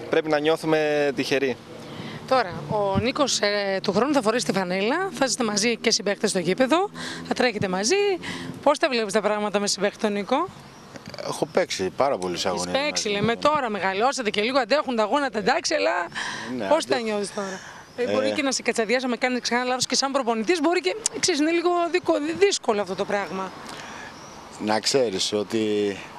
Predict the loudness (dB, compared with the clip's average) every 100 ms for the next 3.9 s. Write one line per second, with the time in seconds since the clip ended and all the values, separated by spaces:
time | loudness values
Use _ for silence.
0 | -14 -4 0 2 2 0 -2 -8 -16 -14
1 | -14 -4 0 2 2 0 0 0 0 -2
2 | 0 0 0 -2 -2 -2 0 2 2 0
3 | -4 -2 -2 0 -2 -2 0 -2 -2